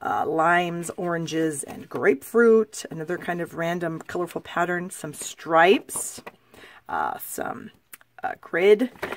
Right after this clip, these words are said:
And then you flip 'em over and you've got some more fabulous patterns. You've got the pineapples, strawberries, bananas, some really cute scallops, and then some plain, um, very versatile pa-, pieces of paper here.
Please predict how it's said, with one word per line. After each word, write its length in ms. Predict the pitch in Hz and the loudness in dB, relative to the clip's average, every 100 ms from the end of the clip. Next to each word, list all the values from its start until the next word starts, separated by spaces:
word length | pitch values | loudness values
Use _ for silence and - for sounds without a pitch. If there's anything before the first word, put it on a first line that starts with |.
| - | -10
And 120 | 165 | -10
then 60 | 147 | -8
you 60 | |
flip 220 | 160 196 190 | -4 -2 2
'em 140 | 202 | 6
over 340 | 247 262 262 | 6 8 6
and 160 | 233 175 | 6 4
you've 120 | 160 | -2
got 220 | 147 - | 0 -2
some 140 | - 156 | -2 0
more 220 | 202 226 | 4 4
fabulous 520 | 226 208 196 196 196 | 4 2 4 2 0
patterns. 560 | - 196 190 185 180 180 | -2 4 6 4 2 -6
You've 100 | - | -8
got 120 | 135 | -8
the 60 | - | -8
pineapples, 920 | - 214 208 196 196 185 180 175 - | -2 0 4 2 2 2 2 0 -8
strawberries, 480 | - 190 180 180 170 | -2 0 2 0 0
bananas, 640 | 165 160 156 151 147 - - - - | -4 -2 -2 -4 -8 -10 -18 -20 -16
some 180 | - 170 | -12 -8
really 120 | 151 | -6
cute 280 | 147 - - | -8 -12 -8
scallops, 800 | - - 208 190 185 180 175 - | -8 0 4 6 8 8 6 -6
and 80 | 170 | -6
then 120 | 160 | -6
some 200 | - 131 | -6 -10
plain, 720 | - - 196 190 185 185 180 175 _ _ _ - _ | -10 -6 -2 -2 0 -2 -4 -6 _ _ _ -20 _
um, 280 | - 92 - | -10 -8 -6
very 180 | 175 160 | -4 -4
versatile 760 | 151 170 - 185 175 170 160 - - | -2 -4 -2 0 2 4 2 -2 -4
pa-, 400 | 180 170 165 170 | 0 2 2 -4
pieces 300 | - - 165 | -12 -14 -8
of 80 | 185 | -4
paper 340 | - 180 180 | -2 0 0
here. 360 | 175 175 165 | -2 2 2